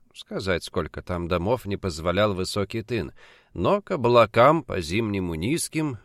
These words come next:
струились ручьями дымки очагов. Кочень, молодой дружинник, принялся считать их вслух. Ему не мешали. Ворота Эрзя не успели затворить, и русичам пока делать было нечего.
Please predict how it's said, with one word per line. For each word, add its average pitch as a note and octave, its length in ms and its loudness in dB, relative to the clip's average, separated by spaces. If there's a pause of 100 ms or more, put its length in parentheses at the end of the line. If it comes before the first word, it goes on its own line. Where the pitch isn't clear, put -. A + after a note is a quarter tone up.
струились E3 720 -4
ручьями G#2+ 600 -4
дымки E2+ 420 -6
очагов. - 680 -10 (880)
Кочень, E3 600 2 (100)
молодой F2 480 0
дружинник, D#3+ 680 -6 (500)
принялся D#3 560 0
считать - 480 -4
их - 180 -10
вслух. - 720 -14
Ему C3+ 320 -8
не F2+ 160 -4
мешали. G1+ 580 -10 (260)
Ворота B2+ 600 6
Эрзя B2 480 2
не B2 140 -2
успели A2+ 520 -4
затворить, G#2 760 -4
и D#2+ 80 -4
русичам F#2+ 580 -6
пока F#2 300 -6
делать F2+ 360 -6
было E2+ 280 -6
нечего. - 520 -12